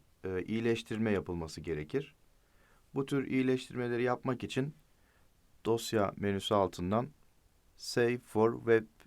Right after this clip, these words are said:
and Devices, yani web için ve aletler için kaydet seçeneğe tıklayabiliriz. Ve karşımıza bu seçenekleri ayarlayabileceğimiz bir pencere gelir. Bu pencere içinde iyileştirmeye gerek gördüğümüz slice'ları seçerek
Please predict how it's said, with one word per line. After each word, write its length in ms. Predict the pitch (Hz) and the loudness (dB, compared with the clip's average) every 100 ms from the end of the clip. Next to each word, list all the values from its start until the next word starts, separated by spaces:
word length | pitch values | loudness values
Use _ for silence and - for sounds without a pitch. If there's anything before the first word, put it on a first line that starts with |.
| - | -2
and 280 | 107 117 117 | -2 0 2
Devices, 640 | 110 101 - 113 113 - | 6 6 4 -6 -8 -4
yani 240 | 95 90 | 0 2
web 280 | 92 110 110 | 4 2 2
için 360 | 78 - 113 110 | -4 -4 -2 0
ve 140 | 98 | 2
aletler 380 | 98 98 95 98 | 4 2 2 -2
için 220 | 85 107 | 0 -4
kaydet 360 | 107 95 92 - | 0 0 0 -4
seçeneğe 380 | 92 90 90 90 | -4 -2 -2 -4
tıklayabiliriz. 840 | - - 82 76 80 80 - - - _ _ _ _ _ - | -8 -4 -2 -2 -4 -6 -8 -16 -20 _ _ _ _ _ -10
Ve 80 | 104 | 2
karşımıza 720 | 113 110 110 95 95 127 143 _ _ _ _ - | 2 4 0 0 0 -2 -2 _ _ _ _ -8
bu 140 | 113 | -8
seçenekleri 580 | 110 110 107 101 - 98 | -4 -4 0 0 0 4
ayarlayabileceğimiz 880 | 95 98 95 90 85 82 85 101 127 | 4 4 4 0 -2 -4 -2 -2 -6
bir 60 | 120 | -8
pencere 440 | 120 101 90 80 | -2 -2 0 -2
gelir. 420 | 76 82 131 - _ _ _ _ _ _ _ _ _ _ _ _ _ _ - _ _ _ _ _ _ | -2 -6 -6 -10 _ _ _ _ _ _ _ _ _ _ _ _ _ _ -20 _ _ _ _ _ _
Bu 240 | 135 139 - | 0 0 2
pencere 480 | 131 123 123 123 110 | 2 4 4 4 2
içinde 580 | 110 95 92 127 139 - | 0 0 2 2 2 -2
iyileştirmeye 720 | 113 110 117 - 117 117 110 | 0 2 0 -2 2 4 4
gerek 340 | 110 113 113 | 4 4 2
gördüğümüz 540 | 95 95 87 90 87 - | 2 2 2 0 -2 -6
slice'ları 600 | 104 98 95 - 92 92 | 2 2 2 0 0 2
seçerek 600 | - 107 104 110 147 | 0 2 2 2 -2